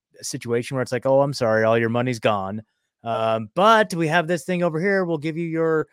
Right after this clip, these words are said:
your, uh, FedNow dollars. Just, like, here you go. Just, like, sign here, and you'll get all your money recuperated just in this,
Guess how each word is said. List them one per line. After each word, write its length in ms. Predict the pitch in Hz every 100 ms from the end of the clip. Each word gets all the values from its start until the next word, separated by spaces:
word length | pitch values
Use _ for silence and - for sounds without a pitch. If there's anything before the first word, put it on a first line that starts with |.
| _ _ _
your, 340 | 135 139 131 123
uh, 180 | 123 117
FedNow 640 | - 160 156 147 165 170
dollars. 480 | 123 120 131 139 -
Just, 300 | 123 123 -
like, 100 | 127
here 160 | 143
you 60 | 156
go. 200 | 185 165
Just, 220 | 110 - 123
like, 120 | -
sign 260 | 135 135
here, 200 | 131 175
and 80 | 185
you'll 80 | 139
get 100 | 143
all 160 | 156 165
your 100 | 151
money 220 | 143 135
recuperated 720 | 123 127 135 120 127 120 113
just 280 | 147 143 -
in 80 | 117
this, 240 | 113 -